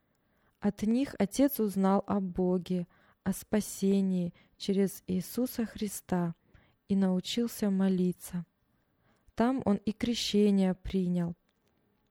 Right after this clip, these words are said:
Бог совершил много чудес в его жизни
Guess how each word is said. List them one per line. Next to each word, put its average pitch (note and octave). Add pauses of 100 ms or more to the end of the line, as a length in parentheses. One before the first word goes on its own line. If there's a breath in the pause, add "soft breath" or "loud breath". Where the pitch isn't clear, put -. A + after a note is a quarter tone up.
(260)
Бог G3+
совершил G3+ (200)
много A3
чудес G3+
в -
его F#3
жизни F3